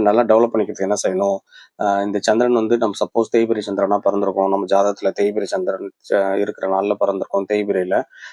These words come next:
So நல்லா டெவலப் ஆகிக்கிறது என்ன, நம்ம முகம் எப்பவுமே வளர்பிறையா வச்சுக்கிறதுக்கு என்ன பண்ணலாம்? ஆஹ், இன்னும் நம்ம எந்த கோயில்களுக்கு போனா நம்ம கர்ம வினைகள் குறையும்? எப்படி சந்திரன் வந்து, அதுக்காக சந்திரன் பூஜிச்ச தலங்கள்,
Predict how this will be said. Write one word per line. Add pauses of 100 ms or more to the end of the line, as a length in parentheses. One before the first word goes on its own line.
So
நல்லா
டெவலப்
ஆகிக்கிறது
என்ன,
நம்ம
முகம்
எப்பவுமே
வளர்பிறையா
வச்சுக்கிறதுக்கு
என்ன
பண்ணலாம்? (400)
ஆஹ், (120)
இன்னும்
நம்ம (300)
எந்த
கோயில்களுக்கு
போனா
நம்ம
கர்ம
வினைகள்
குறையும்? (400)
எப்படி (360)
சந்திரன்
வந்து,
அதுக்காக
சந்திரன்
பூஜிச்ச
தலங்கள்,